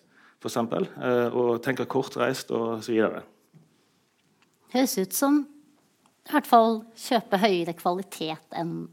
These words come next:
Speaker 2: enn kvantitet. Er det noe som er litt enklere hvis du har mange penger på kontoen på en gang, da?
Speaker 1: Absolutt.
Speaker 2: <laughs> Eh, hva, hva, hva tenker du om disse livsstilsendringene som du beskriver her? Vil
Speaker 1: Jeg
Speaker 2: de
Speaker 1: tenker jo
Speaker 2: ramme
Speaker 1: at s-, som forsker så er jeg jo,
Speaker 2: skjevt?
Speaker 1: føler jeg at jeg er nødt til å gi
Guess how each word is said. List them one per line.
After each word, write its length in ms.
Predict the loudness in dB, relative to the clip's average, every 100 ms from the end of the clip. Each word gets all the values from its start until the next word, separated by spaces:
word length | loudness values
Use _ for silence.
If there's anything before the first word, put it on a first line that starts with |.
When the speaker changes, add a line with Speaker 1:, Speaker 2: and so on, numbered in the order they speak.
| -8
Speaker 2:
enn 180 | -6 -6 -6
kvantitet. 500 | -2 -2 0 0 0 -6 0
Er 100 | 2
det 80 |
noe 80 | 2
som 140 | 4 4
er 80 | 4
litt 200 | 2 -6 -2
enklere 400 | 0 0 -4 -6
hvis 200 | -6 -8 -4
du 100 | -2 -2 -4 -20 -20 -8 0
har 80 | 4
mange 260 | 4 4 4
penger 260 | 4 2
på 120 | 0
kontoen 300 | 0 -2 -2
på 100 | 2
en 160 | 4 6
gang, 160 | 4 6
da? 140 | 4
Speaker 1:
Absolutt. 300 | 4 0 -2
Speaker 2:
<laughs> 100 | -4 -8 -16 -14 0
Eh, 300 | 4 6 6
hva, 220 | 8 8
hva, 140 | 6 0 -2
hva 100 | -2 -2 -4 _ _ _ -2
tenker 540 | 4 4 2 4 4 4
du 280 | 0 2 4
om 140 | 6
disse 240 | 6 6 10 10 10 6
livsstilsendringene 1200 | 2 0 2 2 2 0 2 4 4 2 0 -2
som 140 | -4
du 60 | -4
beskriver 460 | -4 -4 -4 -4 -4
her? 140 | -4 0
Vil 60 |
Speaker 1:
Jeg 20 | 2
Speaker 2:
de 40 |
Speaker 1:
tenker 240 | 6 6 6
jo 60 |
Speaker 2:
ramme 80 | 6
Speaker 1:
at 160 | 4 2 0 -2
s-, 80 | -2
som 100 | -2
forsker 400 | 0 -2 0 4
så 140 | 4
er 80 | 4
jeg 100 | 2
jo, 60 | 0
Speaker 2:
skjevt? 80 | -4
Speaker 1:
føler 220 | -2 2 2
jeg 60 |
at 80 | 2
jeg 80 | -2
er 80 | 0
nødt 140 | -2 0
til 80 |
å 60 |
gi 80 | 0